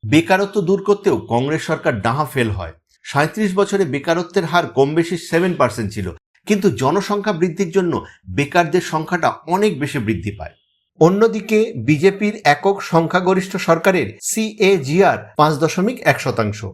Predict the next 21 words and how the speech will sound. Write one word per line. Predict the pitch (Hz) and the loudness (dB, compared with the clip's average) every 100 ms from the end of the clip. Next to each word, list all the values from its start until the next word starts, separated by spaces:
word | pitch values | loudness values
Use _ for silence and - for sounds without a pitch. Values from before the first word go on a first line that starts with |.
| - _ _ _ | -16 _ _ _
দু | 107 151 | -2 0
হাজার | 175 196 196 | 2 0 0
চোদ্দ | 143 135 175 | -4 -2 -2
সাল | 185 175 | 0 -2
থেকে | 185 202 | -2 0
বিজেপি | 147 127 151 170 147 113 - - | 0 2 0 0 -4 -6 -6 0
এনডিএ | 147 151 180 160 | 2 4 0 0
জোটে | 165 185 | -2 -4
থাকলেও | - 151 190 170 101 - - | -2 -2 2 0 0 -10 -14
সহযোগীদের | - 139 170 170 165 170 170 | -2 0 2 2 2 0 0
ভূমিকা | 113 147 170 160 95 - | 0 0 2 0 0 -2
প্রায় | 175 185 120 | 0 2 0
জিরো। | 107 92 - _ _ _ _ _ | -4 -6 -8 _ _ _ _ _
মোদির | 110 147 156 180 165 139 | -2 -2 0 0 -2 2
এনডিএর | 143 170 165 180 170 110 | 2 2 2 0 0 -2
গ্রোথ | 123 156 165 | -2 -2 0
রেট | 165 101 - - | 0 0 -4 0
আগের | 135 147 165 - | 0 0 -2 -2
এনডিএ | 139 151 160 165 - | -2 0 2 2 0
ও | 160 - | -2 0
ইউপিএ | 160 165 175 175 | -4 -4 -6 -6